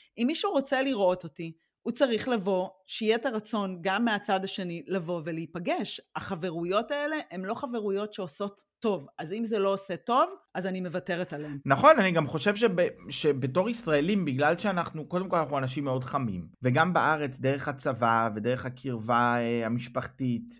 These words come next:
Speaker 2: והקרבה הגיאוגרפית, אנשים נפגשים לעתים יותר קרובות. יש איזושהי, אמ,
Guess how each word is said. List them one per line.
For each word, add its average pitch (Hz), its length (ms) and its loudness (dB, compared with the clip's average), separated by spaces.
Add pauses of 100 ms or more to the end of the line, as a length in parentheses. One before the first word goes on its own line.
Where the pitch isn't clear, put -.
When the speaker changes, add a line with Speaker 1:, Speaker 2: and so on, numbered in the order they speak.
(120)
Speaker 2:
והקרבה 123 540 4
הגיאוגרפית, 135 960 -2 (100)
אנשים 131 360 0
נפגשים 180 540 -2
לעתים 160 340 -4
יותר 123 340 -2
קרובות. 107 480 -4 (160)
יש 180 220 0
איזושהי, 139 720 -2
אמ, 123 360 -4